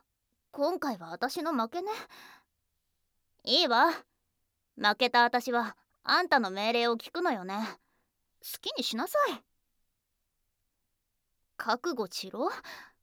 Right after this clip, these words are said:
ふふん。どうせあんたのことだから、エッチな命令でしょ。もう慣れっこよ。え、覚悟しろってそのことじゃない？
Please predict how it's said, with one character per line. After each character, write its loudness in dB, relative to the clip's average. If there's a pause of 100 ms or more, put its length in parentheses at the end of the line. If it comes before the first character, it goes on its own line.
(540)
ふ 2
ふ -2
ん。 -10 (640)
ど 2
う 2
せ 0
あ 0
ん -2
た 2
の 2
こ -2
と -2
だ -2
か -6
ら、 -8 (220)
エ 4
ッ -2
チ -4
な -6
命 -2
令 2
で -2
し -6
ょ。 -2 (460)
も 4
う 2
慣 -2
れ -2
っ -6
こ 4
よ。 -8 (1700)
え、 -2 (720)
覚 -6
悟 2
し -4
ろ -4
っ -6
て -10
そ -16
の -6
こ -8
と 0
じ -2
ゃ 0
な -4
い？ -8